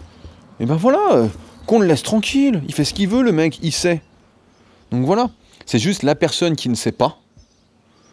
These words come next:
et qui pense qu'en mangeant un burger, nanana, elle va maigrir. Voilà,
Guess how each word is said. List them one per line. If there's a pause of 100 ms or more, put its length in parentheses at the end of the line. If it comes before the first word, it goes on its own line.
(300)
et
qui
pense
qu'en
mangeant
un
burger,
nanana,
elle
va
maigrir. (340)
Voilà,